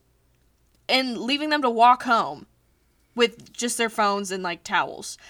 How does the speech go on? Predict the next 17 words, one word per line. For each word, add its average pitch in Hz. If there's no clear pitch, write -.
I 262
don't 539
care 330
how 240
mad 196
you 170
are. -
I 285
don't 370
care 294
what 233
you 233
think 233
that 214
this 214
sixteen-year-old 175
did. 151